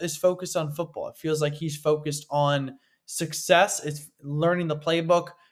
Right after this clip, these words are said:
bonding with teammates, a-, anything that a good quarterback should be doing. So that, again, is another very good sign. So,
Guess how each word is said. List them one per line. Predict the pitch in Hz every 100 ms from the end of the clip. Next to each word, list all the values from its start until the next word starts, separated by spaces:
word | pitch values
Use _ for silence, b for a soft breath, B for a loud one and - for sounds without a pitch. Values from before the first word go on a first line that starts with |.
| b
bonding | - 156 165 170
with | 151
teammates, | 147 175 170 165 156 -
a-, | 170 208
anything | 208 247 247 208
that | 175
a | 139
good | 143 165
quarterback | 156 165 147 131 120 113 - b b
should | - - 151
be | 139
doing. | 120 117 - _
So | - 160
that, | 185 220 -
again, | 175 196 160
is | 156 160
another | 156 165 175 156
very | 135 139
good | 143 147
sign. | 147 214 -
So, | - - 226 208 B